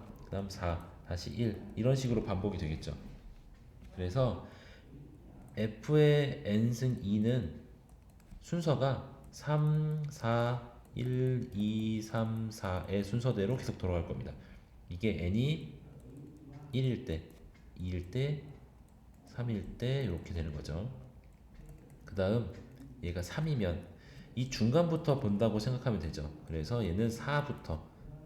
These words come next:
일, 이, 삼, 사 이렇게 갈 겁니다. 자, 그 말은 F에다가 합성을 한 번 더, 이천십이 번, 요거 앞에 거부터 해보죠. F에 이천십이 번 합성했다.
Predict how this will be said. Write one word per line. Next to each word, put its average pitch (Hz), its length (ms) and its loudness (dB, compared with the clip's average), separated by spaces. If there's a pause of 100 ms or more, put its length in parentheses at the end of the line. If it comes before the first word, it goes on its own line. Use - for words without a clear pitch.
일, 127 360 2 (340)
이, 98 400 -4 (140)
삼, 101 640 -6
사 80 320 -6 (500)
이렇게 87 480 -2
갈 80 180 -4
겁니다. - 280 -8 (1400)
자, 104 240 2
그 131 100 2
말은 113 600 4 (840)
F에다가 151 840 6
합성을 156 400 4
한 156 140 4
번 143 140 4
더, 107 200 4
이천십이 117 720 2
번, 107 240 4
요거 113 240 2
앞에 98 180 0
거부터 120 300 -2
해보죠. 101 280 -2 (420)
F에 127 640 0
이천십이 104 1040 -2
번 117 200 4
합성했다. 110 600 -2